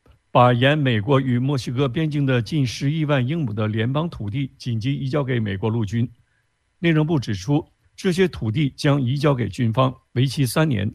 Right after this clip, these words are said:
期间允许联邦人员进行巡逻和兴建基础设施，防范非法越境。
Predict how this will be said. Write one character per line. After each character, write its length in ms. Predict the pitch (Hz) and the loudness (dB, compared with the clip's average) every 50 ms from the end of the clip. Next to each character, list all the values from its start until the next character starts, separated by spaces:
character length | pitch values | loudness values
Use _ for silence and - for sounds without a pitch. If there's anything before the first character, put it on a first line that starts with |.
| - _ _ _ _ _ _ | -8 _ _ _ _ _ _
期 160 | - - 151 | -2 -2 2
间 260 | 131 143 143 139 143 - - - _ _ _ | 4 4 4 4 4 0 -6 -18 _ _ _
允 180 | - 139 202 | 2 2 2
许 180 | 190 - 147 127 | 2 2 2 2
联 220 | 110 120 117 131 | 2 4 2 2
邦 160 | 147 143 143 143 | 4 2 2 2
人 140 | 143 147 | 2 2
员 240 | 139 120 113 113 131 | 0 0 -2 -2 -4
进 180 | 147 - 156 135 | -4 -4 -6 -4
行 200 | 107 120 120 123 | -4 -2 -4 -4
巡 220 | 120 - 143 143 | -4 -4 -4 -2
逻 240 | 151 123 110 123 - - | -2 0 -2 -2 -4 -6
和 180 | - - 139 | -4 -2 -2
兴 280 | 135 120 - - 156 160 | -2 -2 -2 -2 -2 -2
建 240 | 143 160 147 127 104 | 0 0 -2 -2 -2
基 200 | 98 - 147 160 | -4 -4 -4 -4
础 140 | - - 101 | -4 -6 -8
设 180 | 95 - 113 | -4 -4 -4
施， 300 | 107 - - 147 147 - _ _ _ _ _ | -2 -2 -2 -2 -4 -4 _ _ _ _ _
防 220 | - 131 147 165 | 0 0 2 2
范 240 | 143 175 165 131 113 104 | 2 0 0 0 0 0
非 140 | - 160 | -2 -2
法 140 | 143 123 107 | -2 -2 -4
越 160 | 98 101 104 | -4 -4 -6
境。 240 | 101 95 120 120 120 | -4 -4 -4 -4 -4